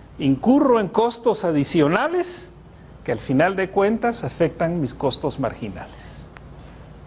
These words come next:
¿Ya? ¿Por qué? Quiere decir que mi curva de costos va a crecer más rápido de lo que va a crecer la función de ingresos, en pocas palabras. Y entonces,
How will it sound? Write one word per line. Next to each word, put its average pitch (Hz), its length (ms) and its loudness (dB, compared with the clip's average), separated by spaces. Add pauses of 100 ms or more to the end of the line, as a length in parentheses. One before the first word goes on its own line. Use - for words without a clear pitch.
¿Ya? 139 180 -2 (380)
¿Por 120 160 0
qué? 233 240 -2
Quiere 226 220 4
decir 240 340 2
que 208 120 4
mi 165 140 -2
curva 269 380 2
de 226 160 -2
costos 254 760 2 (480)
va 160 160 0
a 175 80 -10
crecer 156 420 0
más 277 260 2
rápido 254 920 4 (480)
de 143 220 2
lo 151 200 2
que - 140 2
va 135 140 4
a 180 100 -2
crecer 233 500 4 (800)
la 247 160 2
función 123 400 -2
de 135 60 2
ingresos, 311 600 0 (760)
en 139 100 -6
pocas - 380 -4
palabras. 262 640 -2 (460)
Y 165 120 0
entonces, 233 960 2